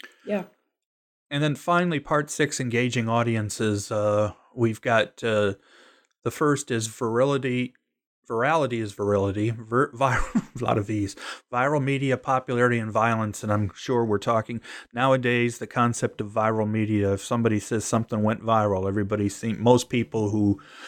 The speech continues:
Speaker 2: you, you know, who are, uh, tied in in any way to social media understands what viral video is. And, uh, Alexandra, um, Juhas, or
Speaker 1: Juhas.
Speaker 2: thank Juhas, um, talks about, uh, this, this issue.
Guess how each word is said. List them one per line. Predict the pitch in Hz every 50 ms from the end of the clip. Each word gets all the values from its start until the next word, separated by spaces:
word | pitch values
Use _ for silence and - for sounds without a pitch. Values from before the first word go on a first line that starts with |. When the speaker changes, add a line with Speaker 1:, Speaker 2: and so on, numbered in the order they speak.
| - - - - - _ _ _
Speaker 2:
you, | 107 104 101
you | 101 101 107 113 110
know, | 98 98 95 98 98 95 -
who | 120 110 107
are, | 101 101 101 101 98 98 98 98 98 101 - - _ _ -
uh, | - - - _ _ _ -
tied | - 117 113 117 113
in | 113 113 113
in | 107 104
any | 104 120 131 117
way | 104 104 101 101
to | 101 101
social | - - 123 110 101 - - 104
media | 107 120 120 110 104 98 98
understands | 101 101 101 98 - - - 113 107 107 104 101
what | 98 101 101
viral | - 95 101 107 107 104 101 98 101
video | 107 113 110 98 95 87 87 87 90
is. | 90 90 92 92 -
And, | - 95 95 95 98 95 104
uh, | 98 95 95 98 95 - - - - - - - - - - -
Alexandra, | - 113 113 110 104 104 110 107 113 110 107 101 101 101 104 - _ _ _ _ _ _ _ _ _ _ _ _ _ _ _ -
um, | - - 104 - _ _ _ _ _ - -
Juhas, | - 117 117 110 127 123 113 117 117
or |
Speaker 1:
Juhas. | 110 101 165 156 151 - _ _ _ _ _
Speaker 2:
thank | - 117 110 104 -
Juhas, | - 104 101 95 92 - - - - _
um, | - 107 104 98 98 95 98 - _ _ _ _ -
talks | - 113 110 107 - -
about, | 117 104 110 104 101 101 98 - - -
uh, | 104 101 101 98 95
this, | 95 104 104 98 - -
this | - - 104 - -
issue. | - 104 101 - - 101 95